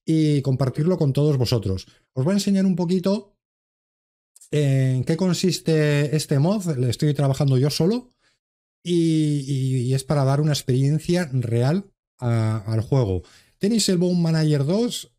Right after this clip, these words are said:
que sepáis que es un juego, eh, single player, no tiene multijugador y es un híbrido entre el Tennis, Tennis Elbow dos mil trece y el Tennis Elbow cuatro, ¿vale? Una mezcla, es una mezcla entre los dos.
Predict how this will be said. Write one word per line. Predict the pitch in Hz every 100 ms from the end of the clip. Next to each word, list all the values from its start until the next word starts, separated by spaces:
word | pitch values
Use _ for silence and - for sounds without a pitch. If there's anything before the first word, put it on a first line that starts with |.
| _
que | 127
sepáis | - 127 165 -
que |
es | 151
un | 147
juego, | - 147 139 131 -
eh, | 123 120 117 113 113 110 107
single | - - 165 160 139 120
player, | 131 156 185 160
no | 151
tiene | 143 156 143
multijugador | 135 131 127 120 127 196
y | 170
es | 180 208
un | 202
híbrido | 208 214 208 202
entre | 180 160 151 147 143
el | 131 131
Tennis, | 175 180 180 170 165 151 - - _ _ _ _ _
Tennis | 175 185 180
Elbow | 165 156 156
dos | 139
mil | 143 147
trece | 165 180 190 180
y | 165
el | 139 123
Tennis | 156 165 165 -
Elbow | 135 131 170 180 - _ _
cuatro, | - 156 131 92 85 _ _ _
¿vale? | 151 196
Una | 202
mezcla, | 160 139 - 95 -
es |
una | 165 156
mezcla | 160 175
entre | 160 139
los | 131 127
dos. | 165 220